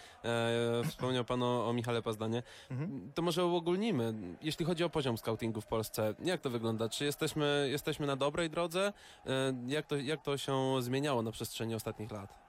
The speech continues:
Speaker 2: Scouting, e, w tym momencie w Polsce jest, e, tak naprawdę dziedziną bardzo nową i dziedziną, która bardzo, ale to bardzo jest, e, e, inaczej, staje się coraz popularniejsza. E,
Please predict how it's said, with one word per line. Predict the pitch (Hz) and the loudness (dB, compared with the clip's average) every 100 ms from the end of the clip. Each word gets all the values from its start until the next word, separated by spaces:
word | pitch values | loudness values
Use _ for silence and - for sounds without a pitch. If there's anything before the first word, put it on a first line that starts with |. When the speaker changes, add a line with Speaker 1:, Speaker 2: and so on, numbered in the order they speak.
| - - - - | -20 -20 -18 -14
Speaker 2:
Scouting, | - 147 160 165 165 151 - | -6 -2 -2 0 0 0 -2
e, | 120 123 | 0 0
w | - | 0
tym | 147 | 0
momencie | 135 120 110 117 139 | 0 0 -2 -2 -4
w | |
Polsce | - 135 131 - 127 | -2 0 0 0 0
jest, | 123 120 120 - - - 117 | 2 2 0 -4 -10 -8 -4
e, | 113 113 113 - - - - - - - - - | -2 0 -2 -6 -20 -20 -20 -20 -20 -20 -16 -4
tak | 123 - | -4 -2
naprawdę | 117 104 120 110 104 110 | -4 -2 -2 -2 -2 -2
dziedziną | 101 110 113 113 107 | -2 -4 -2 0 0
bardzo | 117 101 113 | 0 0 0
nową | 110 101 113 139 156 - | 2 2 2 2 0 -4
i | 113 117 113 | -4 -2 0
dziedziną, | 110 107 120 110 | 0 0 0 0
która | 104 110 107 | -2 -2 -2
bardzo, | 101 123 117 110 113 110 110 | 0 0 0 -2 0 0 0
ale | 107 107 | 0 -2
to | 107 101 | -2 -4
bardzo | 101 110 104 104 | 0 0 0 0
jest, | 98 101 95 - - - | 2 0 0 -4 -8 -4
e, | 98 98 98 101 95 - - - - - - | -2 0 0 -2 -4 -12 -20 -20 -20 -20 -8
e, | 98 95 95 - - - | -4 -2 -2 -4 -12 -6
inaczej, | 113 101 - | -2 -2 -2
staje | 87 120 110 | -4 -2 -2
się | 120 | -2
coraz | 123 117 | -2 -2
popularniejsza. | - 120 120 113 107 95 - 76 - - - - - - - | -2 -4 0 2 2 0 -2 -8 -12 -18 -18 -16 -18 -14 -4
E, | 101 101 | -2 0